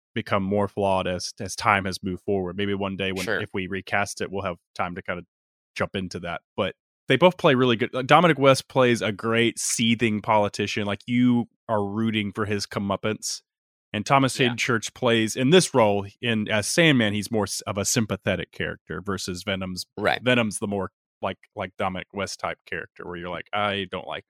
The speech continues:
Speaker 1: not supposed to like you."
Speaker 2: Yeah.
Speaker 1: It, <sighs> the itch is Dominic West. Like, it just, it just
Speaker 2: Mm.
Speaker 1: feels right. I just, it's hard to say no to it.
Speaker 2: <clears throat>
Speaker 1: And I'm not, and, you know, and it's funny because had you asked me this five years ago, ten years ago,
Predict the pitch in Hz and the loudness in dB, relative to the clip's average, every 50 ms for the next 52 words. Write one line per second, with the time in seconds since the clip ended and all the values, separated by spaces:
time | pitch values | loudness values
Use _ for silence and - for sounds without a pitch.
0 | _ - 110 101 - - 95 90 - - 87 82 73 - _ - - - _ _ | _ -6 -6 -6 -6 -6 -14 -14 -12 -12 -10 -10 -10 -10 _ -20 -20 -20 _ _
1 | _ _ - 95 80 - - _ _ _ _ _ _ _ _ _ _ _ _ _ | _ _ -12 -10 -10 -10 -10 _ _ _ _ _ _ _ _ _ _ _ _ _
2 | _ _ _ _ _ _ _ _ _ _ _ - 151 139 - - - - - - | _ _ _ _ _ _ _ _ _ _ _ -4 -4 -4 -4 -4 -6 -6 -6 -8
3 | - - _ _ _ _ _ - 131 104 127 160 170 - - 170 143 120 - 120 | -10 -14 _ _ _ _ _ -6 -2 2 4 4 4 2 0 -2 -2 0 2 2
4 | 110 107 101 95 90 - - 90 90 80 - - - 107 95 95 - - 117 - | 2 4 2 0 -4 -4 -6 -6 -6 -6 -6 -4 -4 -2 -2 -2 -4 -6 -4 -2
5 | - 120 113 - - _ _ - 117 - 120 110 - 104 98 - 139 139 151 156 | -2 -2 -2 -2 -6 _ _ -12 -8 -6 -4 -2 -2 -2 2 4 6 6 6 6
6 | 147 139 147 147 147 147 147 143 135 - - 98 104 101 110 104 - - 107 - | 4 4 6 6 8 8 8 6 4 0 -4 -8 -6 -6 -6 -8 -8 -8 -10 -10
7 | - - - 123 120 127 127 123 - 123 - - 120 110 107 107 110 110 110 - | -8 -2 2 4 4 4 4 2 0 -6 -2 0 0 2 2 2 2 2 2 0
8 | - - 113 110 110 107 101 _ _ _ _ _ _ _ _ _ _ - - 139 | -2 0 2 4 4 2 2 _ _ _ _ _ _ _ _ _ _ -12 -8 -6
9 | 131 131 - - - - - _ _ _ _ - 117 120 123 123 127 143 147 147 | -4 -4 -4 -4 -6 -8 -12 _ _ _ _ -2 2 2 4 4 6 6 6 6
10 | - - - - 185 - - 143 160 170 175 170 - 139 135 135 156 156 151 139 | 6 4 -2 -6 -6 -4 0 4 6 8 8 8 6 4 2 4 6 6 6 4
11 | - - - 185 180 180 170 143 135 - 156 139 135 120 - - - - - 131 | 4 6 8 8 8 8 6 6 4 6 6 6 6 4 0 -4 -8 -4 2 4
12 | 147 147 143 135 135 131 135 - - 127 120 113 104 - - - - 110 101 107 | 4 6 6 6 6 6 6 4 0 0 0 0 0 -2 -4 -2 0 4 6 6
13 | 110 113 110 110 113 110 110 110 117 113 107 117 113 110 107 104 101 - - - | 6 6 4 2 0 0 0 0 -2 0 2 2 2 4 2 2 0 -4 -6 -4
14 | 117 104 107 107 110 113 113 117 113 120 113 110 127 127 127 123 123 123 | -4 -2 0 0 0 0 0 0 2 0 2 4 4 6 6 6 4 0